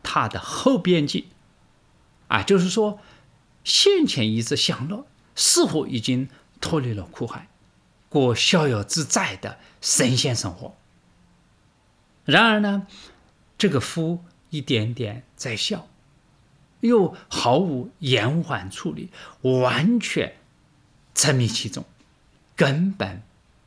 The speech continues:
不为来世修善。那么这样到了最后，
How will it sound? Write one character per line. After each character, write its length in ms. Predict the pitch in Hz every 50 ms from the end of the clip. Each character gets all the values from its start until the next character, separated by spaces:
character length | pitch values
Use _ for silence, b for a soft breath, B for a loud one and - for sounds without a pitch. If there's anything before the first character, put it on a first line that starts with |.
| _ _
不 140 | - 139 113
为 200 | 98 101 104 104 B B B B B
来 440 | 123 131 123 - - - - 92 92
世 260 | - - - - - _ _ _ _ _ _ _ _
修 200 | - - 139 113
善。 280 | - - 123 - - _ _ _ _ _ _ _ _ _ _ _ _ _ _ _ _ _ _ _ _
那 140 | - 190 220
么 120 | 247 277 269
这 180 | 285 - 359
样 200 | 370 370 320 294
到 180 | - 320 277 254
了 80 | 226
最 280 | 196 - - - 339 240
后， 220 | - - 175 -